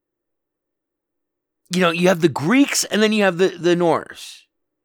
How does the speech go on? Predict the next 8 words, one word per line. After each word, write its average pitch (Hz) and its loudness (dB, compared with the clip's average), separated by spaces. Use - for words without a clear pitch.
You 127 -2
have, 127 2
you 131 -4
have 113 -2
the 110 -12
Viking 139 0
mythology. 107 -6
Um, 110 0